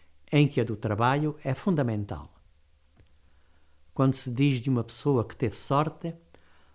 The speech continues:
normalmente, por detrás dessa sorte, está o seu esforço pessoal para alcançar aquilo que obteve de bom. Quando incutimos às nossas crianças e adolescentes,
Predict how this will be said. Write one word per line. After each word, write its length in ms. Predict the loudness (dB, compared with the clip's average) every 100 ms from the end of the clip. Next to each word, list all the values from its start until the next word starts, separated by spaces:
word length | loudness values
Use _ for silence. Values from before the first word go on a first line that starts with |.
| 0
normalmente, 1000 | 6 6 8 6 6 2 2 -2 -4 -8
por 260 | -6 -6
detrás 460 | -4 -2 0 0 0
dessa 200 | -2 -4
sorte, 520 | -2 0 0 -2 -16 -20 -20 -20 -20 -16
está 200 | -4 0
o 80 | 0
seu 220 | 2 -2
esforço 540 | -2 -6 -2 -2 -2
pessoal 680 | -6 -6 0 2 2 0 -4 -12 -20 -20 _ _ 0
para 140 | 4
alcançar 720 | 4 2 -2 -2 -4 -2 -2
aquilo 340 | -4 -2 -2 -2
que 140 | -6
obteve 400 | -8 -2 -2 -2
de 100 | -8
bom. 220 | -14 -14 -16 -20 _ _ _ _ _ _ _ _ _ _ _ _ _ _ -20 _ _ _ _ _
Quando 220 | 4 6
incutimos 840 | 6 6 0 2 4 4 2 -4 -4
às 220 | -4 0
nossas 320 | 0 -2 -4 -4
crianças 520 | 0 2 2 0 0
e 80 | 0
adolescentes, 960 | 0 -2 -2 0 0 -2 -6 -12 -16